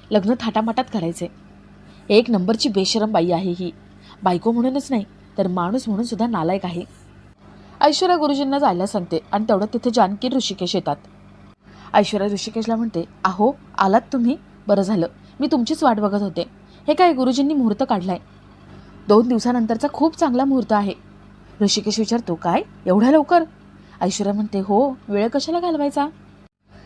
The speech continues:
जानकीला खूप वाईट वाटतं, त्याच्या डोळ्यात पाणी येतं. ऋषिकेश म्हणतो, "ऐश्वर्या, एवढं घाईने सगळं करायची काही गरज नाहीये." ऐश्वर्या म्हणते, "ऋषिकेश, अहो, घाई तर करावी लागेल आपल्याला आणि घाई करण्याव्यतिरिक्त आपल्याकडे दुसरा पर्यायच नाहीये.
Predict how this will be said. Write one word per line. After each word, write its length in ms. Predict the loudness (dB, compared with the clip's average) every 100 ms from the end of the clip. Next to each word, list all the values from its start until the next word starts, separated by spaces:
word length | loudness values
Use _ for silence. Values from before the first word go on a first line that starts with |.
| 0
जानकीला 320 | 4 4 2 0
खूप 280 | -2 -2
वाईट 180 | -4 -2
वाटतं, 260 | -4 -2 -4
त्याच्या 240 | -2 0
डोळ्यात 200 | 2 2 0
पाणी 240 | -4 -4
येतं. 200 | -4 -4 -6 -8 -20 -20 -20 -4
ऋषिकेश 400 | -2 -2 -4 -4
म्हणतो, 280 | -6 -6 -8 -12 -6
"ऐश्वर्या, 400 | -4 0 0 0 -4 -14 -6 0
एवढं 200 | 4 4
घाईने 280 | 4 2 0
सगळं 200 | -2 0
करायची 340 | 0 0 -2
काही 240 | -2 0 2
गरज 280 | 0 0
नाहीये." 300 | -4 -4 -6 -6 -16 -20 _ _ _ -6 0
ऐश्वर्या 340 | 2 2 0
म्हणते, 280 | 0 -2 -2
"ऋषिकेश, 540 | -4 -6 -4 -4 -4 -8 -20 -2 2
अहो, 120 | 4
घाई 220 | 4 2 2
तर 100 | 2
करावी 320 | 2 2 2
लागेल 260 | 0 0
आपल्याला 400 | -2 -2 -2 -4 -8 -18 -20 -20 -20 -4 0
आणि 120 | 0 0
घाई 220 | -2 2
करण्याव्यतिरिक्त 680 | 2 4 2 0 0 0 0
आपल्याकडे 340 | 0 -2 -2
दुसरा 240 | -2 -2 0
पर्यायच 540 | 0 0 2 0 -2
नाहीये. 360 | -4 -2 -2